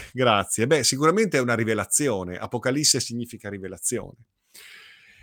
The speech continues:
Ehm, che cosa si sta rivelando? Si sta rivelando l'inadeguatezza della nostra società, della nostra civiltà, o pseudo tale, direi. Quindi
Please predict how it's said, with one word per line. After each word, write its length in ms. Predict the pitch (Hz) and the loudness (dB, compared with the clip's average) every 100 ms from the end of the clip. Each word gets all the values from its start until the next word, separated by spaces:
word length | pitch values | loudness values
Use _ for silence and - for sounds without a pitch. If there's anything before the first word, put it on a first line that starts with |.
| - | -10
Ehm, 1700 | - 160 156 143 131 131 127 120 117 110 110 107 107 104 101 98 95 | 6 8 10 8 8 6 6 4 4 2 0 0 0 -2 -2 -4 -6
che 160 | - 165 | 2 4
cosa 280 | 175 165 156 | 6 4 4
si 140 | 160 | 4
sta 180 | - 151 | 6 8
rivelando? 580 | 135 127 120 104 101 101 | 8 8 8 6 2 0
Si 140 | 117 | -2
sta 160 | 120 196 | 4 4
rivelando 580 | 208 139 131 190 196 135 | 6 6 6 4 2 0
l'inadeguatezza 1200 | 123 123 120 113 117 - 156 127 - 104 98 95 _ | 0 0 -2 -2 -2 0 0 0 -2 -2 -4 -8 _
della 300 | - 110 110 | -8 -4 -2
nostra 720 | 107 107 - 107 104 101 101 98 | -4 -6 -4 -4 -2 -2 -2 -4
società, 600 | - 113 113 107 185 131 | -6 -8 -8 -4 -4 -6
della 240 | - 123 131 | -6 -2 -2
nostra 320 | 165 165 135 | -2 -6 -8
civiltà, 600 | - 131 110 - 156 127 | -10 -10 -10 -8 -8 -6
o 120 | - 107 | -8 -8
pseudo 480 | - 135 131 104 | -6 -4 -4 -6
tale, 540 | - 147 120 95 90 92 | -6 -6 -4 -6 -10 -10
direi. 500 | 98 95 95 98 - | -8 -6 -6 -8 -10
Quindi 420 | 135 139 113 98 | -4 0 0 0